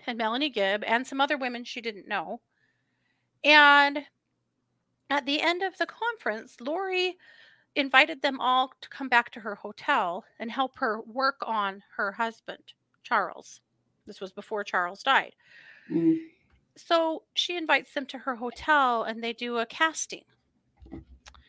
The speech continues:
Speaker 1: So this is kind of the first thing that, uh, this is the first time Audrey's been exposed to some of this stuff. The idea of zombies and people being possessed.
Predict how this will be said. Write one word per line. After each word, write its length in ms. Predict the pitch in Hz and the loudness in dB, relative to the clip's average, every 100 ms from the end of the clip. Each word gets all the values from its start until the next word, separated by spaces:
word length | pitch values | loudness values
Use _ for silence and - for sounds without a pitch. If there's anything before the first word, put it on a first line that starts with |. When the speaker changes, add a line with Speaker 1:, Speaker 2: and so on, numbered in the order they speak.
| _ 240 - _ | _ -20 -20 _
Speaker 1:
So 380 | - 262 269 262 | 0 0 0 -6
this 260 | 254 359 359 | -2 -2 0
is 280 | 466 440 - | -2 -2 -8
kind 260 | - 440 440 | -2 0 0
of 60 | |
the 100 | 349 | -2
first 460 | 294 - 320 - - | -4 -4 -4 -4 -4
thing 480 | 294 285 277 269 269 | -2 -2 -4 -6 -6
that, 360 | 254 214 - 247 | -4 -4 -2 2
uh, 480 | 214 202 196 196 - | 2 2 0 -4 -8
this 180 | - | -12
is 60 | - | -6
the 80 | 359 | -4
first 220 | 349 311 | -2 -2
time 160 | 302 226 | -2 0
Audrey's 320 | 226 240 226 | 0 -2 -6
been 120 | 202 | -6
exposed 440 | 185 - 175 - | -6 -10 -10 -10
to 80 | - | -10
some 180 | - 233 | -8 -8
of 120 | 226 | -8
this 160 | - 240 | -10 -12
stuff. 360 | - 269 285 277 _ _ _ _ _ _ _ _ _ | -6 -4 -2 -6 _ _ _ _ _ _ _ _ _
The 160 | - 208 | 2 4
idea 480 | 196 196 226 214 208 - | 4 2 0 4 4 4
of 440 | 196 180 175 175 | 4 4 2 -4
zombies 600 | 180 180 202 262 294 - - - | -6 -4 -4 -6 -10 -16 -20 -12
and 160 | 185 | -12
people 260 | 185 220 208 | -8 -6 -6
being 220 | 208 202 | -6 -6
possessed. 800 | 190 196 175 170 277 - - - | -8 -12 -6 -4 -4 -8 -18 -20